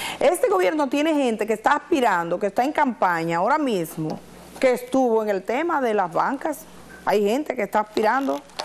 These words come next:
ahí me trajeron varios, varios, ¿cómo? Eh, afiches, afiches, afiches de gente que está en eso, que ellos van a aspirar. Claro, porque se acumuló mucho dinero.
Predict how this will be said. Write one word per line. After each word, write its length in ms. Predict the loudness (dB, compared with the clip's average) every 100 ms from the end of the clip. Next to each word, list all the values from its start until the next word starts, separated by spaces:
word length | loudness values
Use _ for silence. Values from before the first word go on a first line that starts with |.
| -10 -8 0
ahí 140 | 2
me 120 | 2
trajeron 420 | 0 0 0 0 0
varios, 300 | 0 -2 -4 -4
varios, 640 | -2 0 0 -2 -4 -10 -18 -20 -20 -20 -20 -20 -20 -18 -6
¿cómo? 440 | -4 -2 -4 -6
Eh, 520 | -4 -2 -2 -4 -6 -10 -16 -20 -6
afiches, 520 | -4 -2 -4 -6 -12 -16 -20 -20 -20 -20 -6
afiches, 680 | -4 -2 -6 -6 -8 -8 -12 -18 -20 -20 -20 -18 -16 -16 -8
afiches 340 | -4 0 2
de 120 | 0 0
gente 340 | -2 -2 -4
que 280 | 0 0 -2
está 340 | -4 -6 -4
en 240 | -4 -6 -6
eso, 300 | -8 -10 -14 -20 -20 -20 -20 -20 -10
que 100 | -4
ellos 200 | -2 0
van 260 | 0 0 -4 -10 -18 -20 -20 -20 -20 -18 -18 -18 -10
a 40 |
aspirar. 640 | -8 -4 -2 -2 -2 -4 -6 -14 -20 -20 -18 -18 -18 -18 -18 -16 -4
Claro, 280 | 0 2 2
porque 120 | 0
se 60 | -2
acumuló 320 | -2 -2 -2
mucho 260 | -2 -2 0
dinero. 380 | 2 0 0